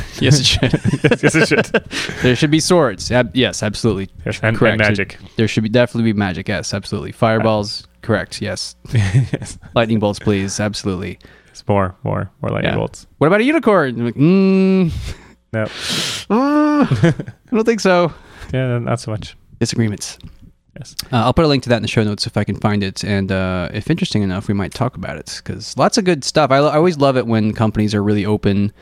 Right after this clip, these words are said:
Speaker 1: and forthcoming, like we try to be. You know, like, they'll show you as much of, uh, the behind-the-scenes numbers as they can, and they'll be very honest and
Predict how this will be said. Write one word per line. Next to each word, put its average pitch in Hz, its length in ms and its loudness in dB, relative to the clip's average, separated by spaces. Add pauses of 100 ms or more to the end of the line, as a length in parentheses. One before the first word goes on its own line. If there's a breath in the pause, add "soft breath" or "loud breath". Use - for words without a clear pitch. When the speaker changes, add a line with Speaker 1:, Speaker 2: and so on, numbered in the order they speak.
(360 soft breath)
Speaker 1:
and 95 180 -2
forthcoming, 101 520 0
like 98 160 -4
we 107 60 0
try 98 200 0
to 98 80 -2
be. 98 240 0
You 95 100 0
know, 95 220 0
like, 95 180 -4
they'll 98 340 -2
show 107 200 2
you 101 200 2
as 98 240 -4
much 104 220 -2
of, 98 320 -4
uh, 92 220 0
the 95 80 -4
behind-the-scenes 101 580 0
numbers 120 300 4
as 113 100 0
they 107 80 0
can, 101 480 0
and 95 120 -4
they'll 101 220 -4
be 104 160 0
very 101 220 0
honest 104 380 -2
and 107 60 2